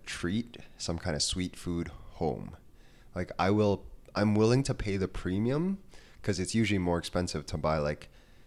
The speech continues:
some cookies outside versus a whole pack of cookies from the grocery store, right? But I'm willing to pay that premium because I know that I'm not,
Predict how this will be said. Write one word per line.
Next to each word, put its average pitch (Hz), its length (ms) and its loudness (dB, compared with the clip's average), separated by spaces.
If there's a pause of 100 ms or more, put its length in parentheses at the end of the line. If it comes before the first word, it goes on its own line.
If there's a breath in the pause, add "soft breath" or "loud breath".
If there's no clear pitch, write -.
(120 soft breath)
some 92 240 -2
cookies 87 480 -2
outside 78 480 2
versus 85 340 0
a 85 60 2
whole 80 220 0
pack 85 340 0
of - 140 -6
cookies 76 580 -8
from 85 160 -2
the 76 80 -2
grocery 90 400 0
store, 71 260 -4
right? 95 240 -2 (540 loud breath)
But 90 100 0
I'm 87 140 2
willing 113 240 6
to 135 100 -2
pay 117 200 2
that 113 180 2
premium 101 540 2 (320 loud breath)
because 92 400 2
I 92 100 2
know 92 520 2 (120)
that 78 460 0 (840 soft breath)
I'm 80 280 0
not, 82 480 0